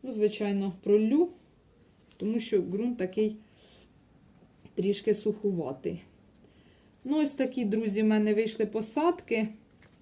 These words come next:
Так, тільки чого він в мене розвалився, я не пойму. Треба трошки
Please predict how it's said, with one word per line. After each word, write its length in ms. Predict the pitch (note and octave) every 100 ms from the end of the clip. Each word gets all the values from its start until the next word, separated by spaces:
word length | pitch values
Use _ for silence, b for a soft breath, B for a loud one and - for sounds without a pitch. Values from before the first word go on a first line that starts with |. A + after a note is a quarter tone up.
| - _ _ _ _ _ _ - - - - -
Так, 180 | - - -
тільки 220 | - G#3
чого 200 | - A#3
він 140 | G#3+
в 40 | G#3+
мене 260 | G#3 G#3 F3
розвалився, 640 | G3+ G3 A3 C4+ D4+ -
я 80 | F#3+
не 100 | F3+
пойму. 380 | F3+ F#3 F3+ F#3 - _ _ _ _ _ _ _ _ _ - F#3+
Треба 240 | G#3+ G#3
трошки 500 | G#3 G#3+ - G#3+ -